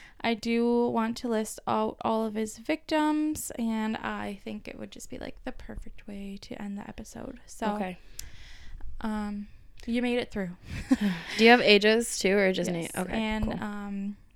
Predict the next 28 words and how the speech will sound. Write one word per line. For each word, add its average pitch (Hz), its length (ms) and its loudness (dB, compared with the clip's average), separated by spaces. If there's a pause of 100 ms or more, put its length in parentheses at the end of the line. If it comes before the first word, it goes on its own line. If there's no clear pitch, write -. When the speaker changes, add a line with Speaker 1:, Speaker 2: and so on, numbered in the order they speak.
Speaker 1:
dates, - 580 -10
or 202 300 0 (240)
months 233 420 0
and 208 200 -4
years 185 340 -8
of - 300 -10
Speaker 2:
Okay. 208 260 0 (300)
Speaker 1:
when 214 180 -6
they - 120 -10
died. - 260 -12 (120)
So, 208 440 -4 (260)
Speaker 2:
Okay. - 140 -16 (500)
Speaker 1:
um, 220 260 2
his 226 140 -2
first 262 260 -2
victim 220 420 0
was 202 200 0
Stephen 214 340 -2
Hicks, - 580 -2 (180)
eighteen, 240 920 2
and 208 120 -2
he 214 120 -2
died 208 320 -2
in 202 180 -2
June 202 240 -2
of 214 140 -4
nineteen 202 480 -6
seventy-eight. 202 680 -6